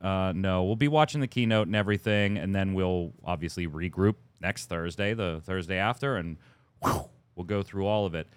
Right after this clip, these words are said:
And we're gonna have a ton of information, I'm sure. It'll be a blast to go through all of it. But then, as Niabari said, looking at the other side of it,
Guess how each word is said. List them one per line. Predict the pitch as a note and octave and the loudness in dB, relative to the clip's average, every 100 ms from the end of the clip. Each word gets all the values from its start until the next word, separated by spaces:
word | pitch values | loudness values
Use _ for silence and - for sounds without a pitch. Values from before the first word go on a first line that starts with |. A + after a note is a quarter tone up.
| _ _ _ _ - | _ _ _ _ 0
And | A2+ | 4
we're | A2+ | 6
gonna | C3+ | 6
have | C#3+ C3+ | 6 6
a | A#2 | 4
ton | D3 F3+ | 4 4
of | F#3+ | 4
information, | D#3+ E3 E3+ D#3+ D3+ | 2 2 2 2 0
I'm | A#2+ | -2
sure. | - F#3 G3 G3+ F#3 - _ _ - | 0 2 2 2 0 -6 _ _ -2
It'll | A#2 | 0
be | A#2 | 2
a | A#2 | 0
blast | A2 D#3+ E3+ D#3+ | 4 6 6 4
to | C3+ | 2
go | C3+ B2+ | 2 2
through | - B2+ | 4 4
all | G3+ G#3+ | 6 4
of | D3+ | 6
it. | C3 B2 - _ _ _ _ | 6 4 0 _ _ _ _
But | A#2 G2 | 0 6
then, | B2 B2 | 6 8
as | A2+ | 6
Niabari | B2 A2+ A2+ A2 G#2 | 4 4 4 4 4
said, | C3 G#2 | 2 4
looking | A2+ B2 A2+ | 2 2 0
at | |
the | A2+ | 2
other | A#2 A2+ | 2 0
side | - F3 F#3 | 0 2 4
of | C3 A#2+ | 4 2
it, | A#2 | 2